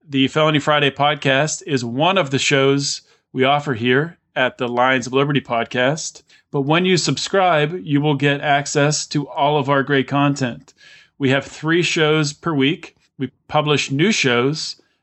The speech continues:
every Monday, Wednesday, and Friday. The shows feature interviews with our host, Mark Clare. We also have our G O P and Democratic debate reaction shows, which are ongoing right now since there are so many debates during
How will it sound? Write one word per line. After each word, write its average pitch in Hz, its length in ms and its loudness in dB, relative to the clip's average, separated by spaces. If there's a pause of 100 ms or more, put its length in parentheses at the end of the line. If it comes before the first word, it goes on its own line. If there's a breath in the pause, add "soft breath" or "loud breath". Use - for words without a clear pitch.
every 131 220 0
Monday, 139 440 2
Wednesday, 139 640 0 (100)
and 233 200 0
Friday. 120 520 0 (800 soft breath)
The 135 280 0
shows 143 500 2
feature 139 460 0
interviews 160 600 0
with 131 160 0
our 131 120 0
host, 135 320 0
Mark 127 260 -2
Clare. 160 440 0
We 139 100 -2
also 139 300 2
have 135 420 0 (320 soft breath)
our 120 420 0 (200)
G 143 200 0
O 143 140 2
P 147 420 0
and 123 400 -2
Democratic 139 640 0
debate 139 360 0
reaction 135 520 0
shows, 143 500 0 (360 loud breath)
which 123 220 -4
are 123 120 -4
ongoing 131 520 0
right 131 180 0
now 135 200 0
since 131 300 -6
there 123 180 -4
are 120 80 -4
so 139 260 0
many 135 140 2
debates 135 540 0
during 123 580 -2